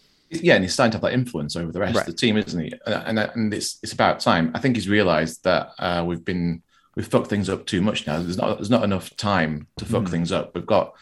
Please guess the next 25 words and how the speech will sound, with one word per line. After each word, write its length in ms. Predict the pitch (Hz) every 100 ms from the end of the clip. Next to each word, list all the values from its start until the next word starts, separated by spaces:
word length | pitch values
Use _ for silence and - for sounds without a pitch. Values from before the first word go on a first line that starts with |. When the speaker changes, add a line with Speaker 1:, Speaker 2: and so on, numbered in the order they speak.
| - - _
Speaker 1:
what, 260 | - - -
fourteen 420 | 107 110 110 110
games 280 | 113 120 120
left, 360 | 127 - -
I 60 | -
think? 380 | 110 123 127 -
Speaker 2:
Yeah. 120 | 107
Speaker 1:
Um, 540 | 92 95 92 92 85 - - - - _
and 540 | 101 95 90 87 85 - - _ -
we 120 | 101
can't 440 | 98 127 120 - -
continue 760 | - 95 101 95 85 80 80 82 _ - - -
being 240 | 98 90
the 100 | 87
kind 200 | 85 87
of, 160 | 80 -
"Oh, 100 | 92
we 160 | 87
played 300 | 85 92 85
well 180 | 82 80
but 160 | 69 73
drew 220 | 90 80
or 100 | 78
lost" 520 | 82 65 - - -
team. 280 | - - 64